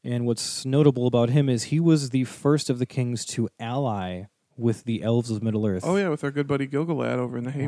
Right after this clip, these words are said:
Speaker 1: Right. So
Speaker 2: Yeah.
Speaker 1: this is, uh, right around this reign is about, right about the middle of the Second Age, and this is actually when Sauron first reappeared in
Speaker 2: And this is
Speaker 1: Middle-earth.
Speaker 2: yeah, and this is when he's starting his ring scheme, correct?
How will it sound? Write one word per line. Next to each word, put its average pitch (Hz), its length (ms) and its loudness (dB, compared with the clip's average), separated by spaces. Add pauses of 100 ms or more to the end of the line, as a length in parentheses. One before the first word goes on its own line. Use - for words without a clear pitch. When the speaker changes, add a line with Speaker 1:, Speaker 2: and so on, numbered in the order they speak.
Speaker 1:
Right. 113 240 4
So - 140 0
Speaker 2:
Yeah. 123 60 4
Speaker 1:
this 160 200 8
is, 165 320 6
uh, 135 180 8
right 143 260 6
around 147 400 4
this 123 540 0
reign 123 680 0
is 113 420 -2
about, 110 320 -2
right 123 140 4
about 120 180 4
the 117 60 2
middle 117 260 4
of 117 100 -2
the 117 60 -8
Second 113 360 -2
Age, 110 200 0
and 113 100 0
this 135 180 -2
is 127 140 -2 (100)
actually 113 340 -2
when 104 140 -2
Sauron 98 800 -2
first - 500 -2
reappeared 110 800 0 (240)
in - 60 -2
Speaker 2:
And 180 100 4
this 226 80 6
is 220 80 4
Speaker 1:
Middle-earth. 156 420 4
Speaker 2:
yeah, 180 120 6
and 175 120 4
this 196 100 4
is 180 140 0
when 180 100 6
he's 151 140 2
starting 156 380 4
his 131 200 -2
ring 160 220 0
scheme, 104 420 -8
correct? 131 500 -6